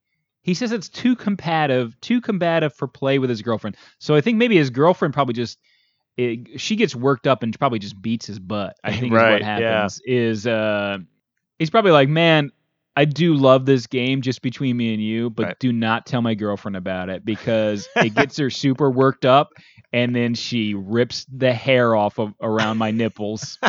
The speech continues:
Speaker 2: <laughs>
Speaker 1: and, and kicks, kicks me
Speaker 2: That is a combative.
Speaker 1: fifty times."
Speaker 2: <clears throat>
Speaker 1: Yeah, sounds like there's some abuse going on in this relationship.
Speaker 2: Wait, are
Speaker 1: Uh,
Speaker 2: you saying that the girlfriend just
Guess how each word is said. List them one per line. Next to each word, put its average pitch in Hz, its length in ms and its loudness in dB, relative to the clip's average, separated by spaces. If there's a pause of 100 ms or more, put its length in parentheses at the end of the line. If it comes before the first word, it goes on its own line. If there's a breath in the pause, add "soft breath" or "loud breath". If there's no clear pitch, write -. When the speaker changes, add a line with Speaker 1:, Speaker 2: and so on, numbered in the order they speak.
Speaker 2:
<laughs> - 180 0
Speaker 1:
and, 127 420 2 (300)
and 131 340 -4
kicks, 170 400 -4 (380 loud breath)
kicks 180 320 0
me 123 460 -2
Speaker 2:
That 170 180 2
is 170 140 0
a 220 60 -4
combative. 127 600 0
Speaker 1:
fifty 151 380 -2
times." 127 300 -2 (160 soft breath)
Speaker 2:
<clears throat> 160 200 -2
Speaker 1:
Yeah, 131 220 4
sounds 208 340 0
like 156 200 4
there's 151 200 2
some 208 300 4
abuse 147 340 0
going 117 200 -4
on 110 160 -4
in 110 60 -6
this 110 140 -8
relationship. 110 400 -4
Speaker 2:
Wait, 127 160 2
are 127 80 4
Speaker 1:
Uh, 160 40 2
Speaker 2:
you 185 80 0
saying 180 240 2
that 147 100 -4
the 139 100 -2
girlfriend 120 440 2
just 113 260 -4